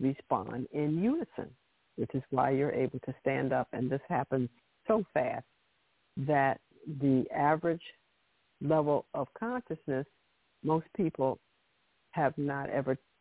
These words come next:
timed the speed at which a thought can be processed from the mind,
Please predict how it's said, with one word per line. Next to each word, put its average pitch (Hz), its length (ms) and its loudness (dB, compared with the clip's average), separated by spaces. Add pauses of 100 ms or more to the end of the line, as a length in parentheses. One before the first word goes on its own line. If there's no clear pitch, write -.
(220)
timed 151 560 -2 (600)
the 135 120 0 (100)
speed 151 480 2
at 123 180 -4
which 127 280 0 (560)
a 117 80 -6 (140)
thought 131 280 2 (140)
can 117 180 -4
be 120 200 -2 (100)
processed 127 540 -2 (720)
from 165 380 2
the 180 80 -6
mind, 135 560 -4